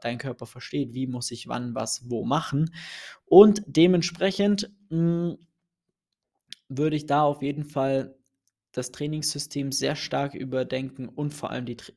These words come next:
die Übungsauswahl. Und der dritte Punkt kann auch da dann noch mal die Technik sein, wobei die ersten zwei Faktoren da wahrscheinlich eher der, der,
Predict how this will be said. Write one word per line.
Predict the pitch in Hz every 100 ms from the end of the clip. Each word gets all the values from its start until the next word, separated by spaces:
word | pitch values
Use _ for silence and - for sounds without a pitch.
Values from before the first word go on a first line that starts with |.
| _
die | - 117
Übungsauswahl. | 139 123 127 - - - 139 - 120 127 131 147 147 - - - _ -
Und | 147 156 - - _ _ -
der | 123
dritte | 131 131 135
Punkt | - 127 117
kann | - 127
auch | 117 113
da | 120 123
dann | 120
noch | 117 113
mal | 113
die | 113
Technik | - 120 117 110
sein, | - 113 120 123 - - _
wobei | 120 120 127
die | 120
ersten | 120 - 120
zwei | - 117
Faktoren | - 113 - 123
da | 117 117
wahrscheinlich | 113 - 120 117 117
eher | 127 123 120
der, | 120 117 -
der, | -